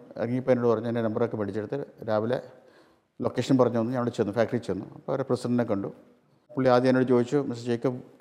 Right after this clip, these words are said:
ആ, ഇതിങ്ങനെ ഈ കോൺട്രാക്ട് സൈൻ ചെയ്യാൻ പറ്റുമെന്ന്" ചോദിച്ചു. എൻ്റെ മാനേജർ ഇങ്ങനെ പറഞ്ഞു, പറഞ്ഞു, "ഒരു സൈൻ ചെയ്യാമെന്ന്" പറഞ്ഞു. നൂറ്റമ്പത് ടണ്ണിൻ്റെ,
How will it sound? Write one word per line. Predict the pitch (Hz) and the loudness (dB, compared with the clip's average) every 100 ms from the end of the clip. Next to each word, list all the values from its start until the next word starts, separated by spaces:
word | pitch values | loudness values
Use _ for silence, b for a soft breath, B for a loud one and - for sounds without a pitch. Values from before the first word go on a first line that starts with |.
| - | -4
ആ, | 110 113 110 | 0 4 4
ഇതിങ്ങനെ | 90 117 113 | 2 -2 -2
ഈ | |
കോൺട്രാക്ട് | 107 110 104 110 113 | 0 -2 0 -4 -4
സൈൻ | 117 107 | -4 0
ചെയ്യാൻ | 110 104 | 2 2
പറ്റുമെന്ന്" | 98 95 | 2 0
ചോദിച്ചു. | 90 80 | -2 -6
എൻ്റെ | - _ _ - 104 | -14 _ _ -8 -4
മാനേജർ | 104 104 104 | 0 0 0
ഇങ്ങനെ | 101 | -2
പറഞ്ഞു, | 98 95 98 | -2 -4 -8
പറഞ്ഞു, | 101 | -8
"ഒരു | 151 165 | -10 -8
സൈൻ | 156 139 135 | -2 0 4
ചെയ്യാമെന്ന്" | 127 113 104 | 4 4 0
പറഞ്ഞു. | 95 113 - _ _ _ - | -2 -10 -16 _ _ _ -4
നൂറ്റമ്പത് | 135 143 139 127 | 2 6 6 6
ടണ്ണിൻ്റെ, | 120 113 139 | 2 2 -2